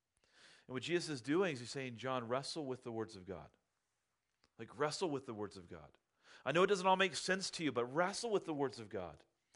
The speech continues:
And Jesus is good, but he's not predictable. And so when he says in, in, in, in verse five, he says, "The blind receive their sight, and the lame walk, and the lepers are cleansed, and the deaf hear." What's, what bell is he ringing? He's ringing the bell of Isaiah thirty-five five.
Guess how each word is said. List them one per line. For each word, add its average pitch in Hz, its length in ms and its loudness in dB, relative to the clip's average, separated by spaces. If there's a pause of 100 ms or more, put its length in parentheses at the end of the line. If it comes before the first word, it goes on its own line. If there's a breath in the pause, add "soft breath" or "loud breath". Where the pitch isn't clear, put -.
(360 loud breath)
And 147 140 -2
Jesus 208 320 0
is 160 140 -2
good, 214 440 12
but 160 80 4
he's 151 140 0
not 185 260 6
predictable. 165 800 2 (1000 soft breath)
And 151 80 0
so 190 100 2
when 185 100 8
he 185 40 6
says 220 300 8
in, 196 160 2 (240 loud breath)
in, 180 160 4
in, 185 180 4
in 175 200 4
verse 170 240 8
five, 202 300 12
he 156 60 -4
says, 165 160 -2
"The 165 60 4
blind 190 340 6
receive 190 260 0
their 175 100 4
sight, 202 480 10 (200 loud breath)
and 170 80 8
the 170 40 10
lame 196 320 8
walk, 208 360 12
and 165 100 4
the 165 40 6
lepers 208 280 12
are 180 80 6
cleansed, 202 480 6
and 165 80 6
the 143 60 -6
deaf 214 300 12
hear." 220 320 12 (220 loud breath)
What's, - 200 4
what 220 260 8
bell 233 220 12
is 226 80 8
he 214 100 0
ringing? 208 420 6
He's 175 140 0
ringing 220 320 4 (160 loud breath)
the 190 100 8
bell 226 220 12
of 208 60 12
Isaiah 220 520 12
thirty-five 226 600 10
five. 240 420 12